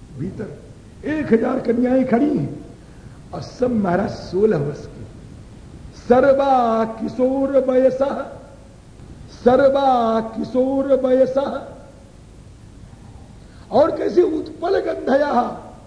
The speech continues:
उत्पल कमल की, उत्पल जो है रात्रि विकासी कमल है, उत्पल रात्रि विकासी कमल है। उत्पल गंध, कमल, रात्रि विकासी कमल की गंध से उनका शरीर महम महम महक रहा है।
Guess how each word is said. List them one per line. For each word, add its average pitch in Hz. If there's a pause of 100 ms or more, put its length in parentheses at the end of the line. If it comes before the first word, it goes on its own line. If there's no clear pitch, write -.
(1400)
उत्पल 214 (440)
कमल 269
की, - (280)
उत्पल 277
जो 269
है -
रात्रि 220
विकासी 220
कमल 165
है, - (800)
उत्पल 202
रात्रि 202
विकासी 190
कमल 139
है। - (420)
उत्पल -
गंध, 285 (540)
कमल, 320 (260)
रात्रि 269
विकासी 330
कमल 269
की 277
गंध 247
से 262
उनका 214
शरीर 247 (120)
महम 214
महम 220
महक 233
रहा 131
है। 110